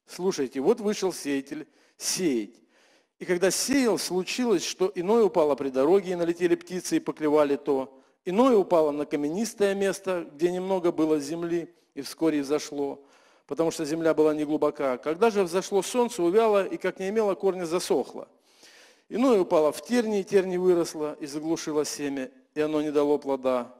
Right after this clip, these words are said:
И иное упало на добрую землю, и дало плод, который взошел и вырос, и принес иное тридцать, иное шестьдесят, иное сто". И сказал им: "Кто имеет уши слышать, да слышит".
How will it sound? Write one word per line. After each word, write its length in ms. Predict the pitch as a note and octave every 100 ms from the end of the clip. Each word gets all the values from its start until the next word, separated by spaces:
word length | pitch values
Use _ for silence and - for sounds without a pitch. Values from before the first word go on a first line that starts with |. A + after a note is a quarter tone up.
| _ _
И 120 | D3
иное 240 | E3 G#3 G3
упало 320 | E3+ E3 D#3
на 100 | D3+
добрую 380 | E3 F#3+ G3+ F#3+
землю, 480 | C3+ C3 A#2 A2+ A#2 _
и 40 |
дало 240 | B2+ B2 B2+
плод, 480 | B2+ D3+ A#2 - - _ _ _ _
который 300 | C3+ B2 C3
взошел 500 | A#2 A#2+ - D3+ D#3
и 160 | C#3+ B2
вырос, 480 | B2+ D3+ C#3 - - _
и 80 |
принес 400 | - A#2+ A#2+ A#2
иное 340 | B2+ A#2 A#2 A#2 - _
тридцать, 540 | C3+ C#3 D3 C#3+ C#3 _ _
иное 260 | B2+ A#2+ A#2
шестьдесят, 760 | - B2+ A2+ G#2+ - B2 B2+ - - _ -
иное 420 | A#2 G#2+ G#2 G2+ _
сто". 480 | - - B2 G2 - _ _ _ _ _ _ _ _ _ _ _
И 60 |
сказал 460 | - G3 F3 E3 A2+
им: 100 | A2
"Кто 260 | - G#3+
имеет 280 | G#3+ B3+ C4
уши 260 | G#3 A3 A3+
слышать, 580 | - G3 D3+ - C3+ - _ _
да 160 | D#3
слышит". 480 | F3 G#3+ G3+ - -